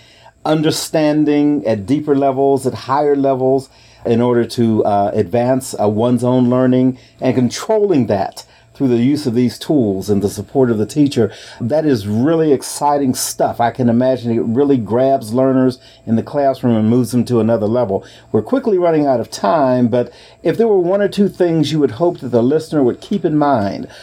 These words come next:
around the visual interpretation in science and, and critical thinking in math and the use of the notebooking strategies, what would those one or two things be?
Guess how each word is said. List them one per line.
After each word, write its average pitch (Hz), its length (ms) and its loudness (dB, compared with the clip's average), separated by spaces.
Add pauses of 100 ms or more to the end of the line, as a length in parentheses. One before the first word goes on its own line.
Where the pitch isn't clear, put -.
(160)
around 135 840 2
the 107 220 0
visual 156 500 0
interpretation 147 720 -2
in 120 120 2
science 143 720 0
and, 98 320 0 (360)
and 107 320 0
critical 160 340 0
thinking 139 720 0
in 113 260 2
math 139 500 0 (380)
and 131 180 0
the 120 80 2
use 139 520 -2
of 104 240 -4
the 104 100 4
notebooking 139 720 0
strategies, 143 580 -2 (260)
what - 140 2
would 190 120 2
those 135 200 2
one 123 140 2
or 120 60 2
two 123 180 -2
things 101 340 0
be? 80 380 -6